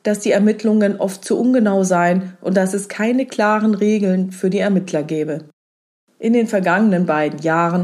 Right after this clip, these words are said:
haben die Beratungsstellen nach eigenen Angaben die Akten von mehreren Dutzend Fällen durchgearbeitet, in denen Anträge zunächst abgelehnt wurden.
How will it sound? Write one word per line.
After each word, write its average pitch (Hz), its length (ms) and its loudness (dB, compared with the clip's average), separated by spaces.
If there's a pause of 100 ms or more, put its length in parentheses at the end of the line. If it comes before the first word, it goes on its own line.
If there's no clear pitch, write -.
haben 226 300 0
die 220 60 0
Beratungsstellen 196 840 -2
nach 190 180 -6
eigenen 262 380 -2
Angaben 175 580 0
die - 160 -6
Akten 185 480 -6
von 214 240 -2
mehreren 233 480 0
Dutzend 220 400 -4
Fällen 185 320 0
durchgearbeitet, 175 920 -2 (180)
in 226 240 0
denen 185 420 0
Anträge 190 600 -2
zunächst 170 760 -2
abgelehnt 160 580 -8
wurden. 151 380 -6